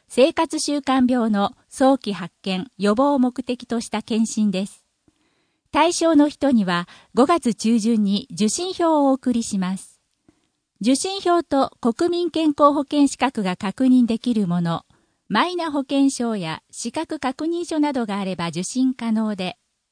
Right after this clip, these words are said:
生活習慣病などで医療機関に通院している人も受診できます。健診費用は無料です。健診内容。身長、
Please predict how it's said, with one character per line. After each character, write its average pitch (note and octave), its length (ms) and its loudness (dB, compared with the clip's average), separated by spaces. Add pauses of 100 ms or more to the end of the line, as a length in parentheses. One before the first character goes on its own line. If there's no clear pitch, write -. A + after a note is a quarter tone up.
(180)
生 E4 220 -2
活 - 300 -4
習 D#4+ 180 -2
慣 D4 340 4
病 C#4 160 4
な C4+ 140 4
ど G#3 120 0
で D#3+ 220 -6 (140)
医 A3 100 -2
療 C#4+ 220 6
機 - 140 -14
関 C#4+ 180 2
に A#3+ 140 2
通 D4 180 -2
院 E4+ 180 -2
し - 60 -10
て D#4 240 -4
い D4+ 40 -2
る D4+ 100 -2
人 E4+ 240 -4
も C4+ 220 2
受 F#3 120 -2
診 A3 240 -2
で G#3 140 -2
き G3+ 120 -6
ま F3+ 180 -4
す。 - 180 -20 (800)
健 D4+ 220 4
診 D#4 240 2
費 C#4+ 140 0
用 A#3+ 220 2
は F#3 200 -2 (100)
無 G3 160 0
料 G3+ 280 2
で F3 160 -2
す。 - 300 -18 (1500)
健 F4 240 6
診 D#4+ 320 4
内 C4 260 4
容。 D#3 300 -4 (1120)
身 F4 320 -2
長、 C#4+ 380 0